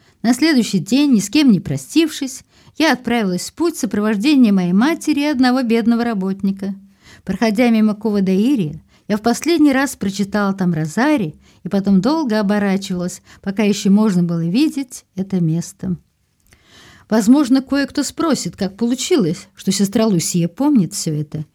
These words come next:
Я не знаю, откуда это берется. Господь Бог, распределяющий свои дары, как ему заблагорассудится, наделил меня в какой-то степени памятью, так что только Он один знает, как это получается.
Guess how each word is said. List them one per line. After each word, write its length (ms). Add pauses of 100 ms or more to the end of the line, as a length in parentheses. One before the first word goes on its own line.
(200)
Я 100
не 120
знаю, 260
откуда 240
это 140
берется. 540 (580)
Господь 380
Бог, 260
распределяющий 760
свои 300
дары, 260
как 220
ему 140
заблагорассудится, 1040 (560)
наделил 400
меня 260
в 60
какой-то 320
степени 440
памятью, 720 (540)
так 180
что 160
только 340
Он 160
один 340
знает, 360
как 180
это 160
получается. 840